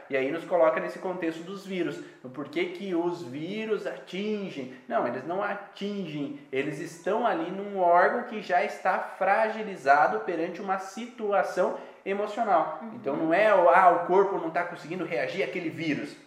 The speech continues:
Speaker 1: Não. O corpo ele tá reagindo a uma fragilidade que existia dentro do organismo e se a pessoa não sai daquela fragilidade emocional, ela vai tender a permanecer num sintoma por mais tempo.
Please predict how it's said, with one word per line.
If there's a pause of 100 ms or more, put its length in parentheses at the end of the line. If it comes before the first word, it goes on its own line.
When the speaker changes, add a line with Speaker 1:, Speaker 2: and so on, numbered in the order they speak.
(460)
Speaker 1:
Não. (340)
O
corpo
ele
tá (120)
reagindo
a
uma
fragilidade
que
existia
dentro
do
organismo (220)
e
se
a
pessoa
não
sai
daquela
fragilidade
emocional,
ela
vai
tender
a
permanecer
num
sintoma
por
mais
tempo.